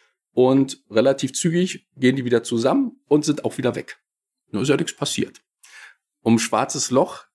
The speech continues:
passieren da Phänomene, wo du mithilfe von Quantentheorie auch wieder schwarze Löcher verstrahlen könntest. Ob's diese Strahlung wirklich gibt,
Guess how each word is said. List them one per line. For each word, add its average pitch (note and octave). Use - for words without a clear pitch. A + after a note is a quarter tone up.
passieren D3+
da C#3
Phänomene, C#3+
wo B2
du B2+
mithilfe D#3
von A#2
Quantentheorie C3
auch C#3
wieder C#3+
schwarze A2
Löcher C3
verstrahlen A#2+
könntest. -
Ob's -
diese B2
Strahlung A#2
wirklich A#2+
gibt, -